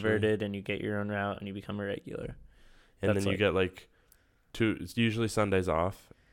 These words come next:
Speaker 2: and then
Speaker 1: Yeah.
Speaker 2: w-, one other day.
Speaker 1: Yeah.
Speaker 2: And then you're off by, like,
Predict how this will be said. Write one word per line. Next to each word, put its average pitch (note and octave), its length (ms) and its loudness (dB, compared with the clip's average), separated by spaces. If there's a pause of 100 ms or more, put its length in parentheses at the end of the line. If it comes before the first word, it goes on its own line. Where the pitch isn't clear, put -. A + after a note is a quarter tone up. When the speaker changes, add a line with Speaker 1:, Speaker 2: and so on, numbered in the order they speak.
Speaker 2:
and F#2+ 160 2
then A2 80 6
Speaker 1:
Yeah. G2+ 220 2
Speaker 2:
w-, - 180 -4
one F#2+ 160 4
other F#2 200 0
day. F2 320 2 (240)
Speaker 1:
Yeah. G2 320 -2
Speaker 2:
And F#2+ 140 0
then F2+ 120 0
you're F2 140 2
off F2 200 0
by, E2+ 120 0
like, C#2+ 340 -6